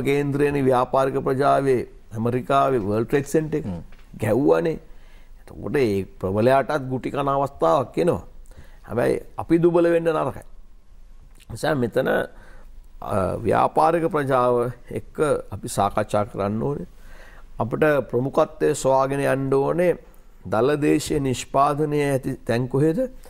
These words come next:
Speaker 1: ඒවා දුර්වල නොවී අල්ලන් ඉන්න. මොකද දළ
Speaker 2: හ්ම්.
Speaker 1: දේශීය නිෂ්පාදනය ඇති වෙන්න නම් රට තුල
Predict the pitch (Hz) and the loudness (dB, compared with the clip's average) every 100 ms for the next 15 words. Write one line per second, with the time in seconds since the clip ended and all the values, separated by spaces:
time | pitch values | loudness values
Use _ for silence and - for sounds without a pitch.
0 | - - - 113 135 156 165 139 143 175 | -20 -20 -4 0 2 4 2 2 4 4
1 | 180 170 156 175 147 139 113 80 - - | 4 4 2 0 2 0 -2 -6 -12 -8
2 | 123 107 113 131 147 156 147 151 - 147 | -4 -2 0 0 0 0 -2 -2 -2 0
3 | 147 143 151 131 - 143 139 151 160 123 | 2 0 0 0 0 -2 0 0 2 0
4 | 107 131 151 | 0 -2 0